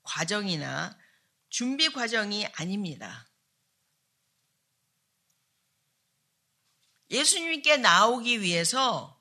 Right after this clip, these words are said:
몇 년을 기다리실 필요가 없어요. 몇 달을 기다리실 필요가 없으십니다. 준비하실 필요 없어요.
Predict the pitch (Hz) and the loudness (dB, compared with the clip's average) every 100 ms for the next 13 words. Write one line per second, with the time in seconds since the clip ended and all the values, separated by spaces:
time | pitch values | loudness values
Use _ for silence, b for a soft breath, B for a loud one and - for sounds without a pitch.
0 | _ _ _ _ _ _ _ _ _ _ | _ _ _ _ _ _ _ _ _ _
1 | _ - 233 294 339 330 - 220 262 262 | _ 2 4 6 4 2 0 2 2 2
2 | 247 233 - 240 226 190 - 196 147 131 | -2 -2 -6 -4 -2 -2 -2 -6 -6 -6
3 | 127 - _ _ _ 185 247 330 311 320 | -12 -18 _ _ _ 0 6 8 8 6
4 | 254 247 233 220 - - 226 214 196 190 | 2 2 2 2 -2 -4 -4 -2 -4 -4
5 | 190 175 - 170 143 - 139 135 _ _ | -4 -2 -4 -4 -8 -8 -12 -12 _ _
6 | _ _ _ _ _ _ _ _ _ _ | _ _ _ _ _ _ _ _ _ _
7 | _ _ _ _ _ _ _ _ _ _ | _ _ _ _ _ _ _ _ _ _
8 | _ _ _ _ _ _ _ _ _ _ | _ _ _ _ _ _ _ _ _ _
9 | _ - - 302 349 359 403 - 330 311 | _ -4 -2 4 6 6 6 0 6 6
10 | 196 - 233 202 208 214 147 - | 6 2 4 6 4 2 -4 -8